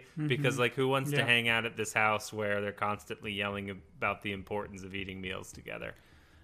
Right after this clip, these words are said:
Speaker 2: Um,
Speaker 1: I think she also mentioned something when she was talking about Perry about, well, I, I don't know. I don't wanna, like, when I was reading an article, it said something about her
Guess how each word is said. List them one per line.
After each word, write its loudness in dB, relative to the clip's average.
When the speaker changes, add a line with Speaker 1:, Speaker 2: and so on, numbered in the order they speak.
Speaker 2:
Um, -4
Speaker 1:
I 2
think 0
she 2
also 4
mentioned 2
something 2
when 2
she 0
was 2
talking 2
about 2
Perry 2
about, 0
well, 6
I, 6
I 6
don't 6
know. 2
I 4
don't 2
wanna, 4
like, -4
when 4
I 8
was 2
reading 4
an 6
article, 4
it -4
said 0
something 0
about 0
her 6